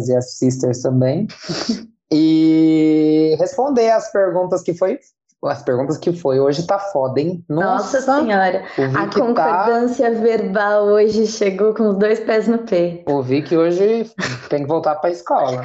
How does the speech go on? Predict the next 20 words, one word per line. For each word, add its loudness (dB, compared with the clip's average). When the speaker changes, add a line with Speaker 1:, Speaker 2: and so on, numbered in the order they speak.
Speaker 1:
<laughs> -16
Speaker 2:
Ai, 0
gente, 2
desculpa. 0
A 2
gente 2
tá -2
aqui -2
de 2
ressaca -2
aí. 2
Speaker 1:
<laughs> 2
Nossa, -2
três 0
Speaker 2:
A 2
gente -2
Speaker 1:
dias 4
Speaker 2:
tá 0
Speaker 1:
bebendo. 0
Speaker 2:
cansado. -6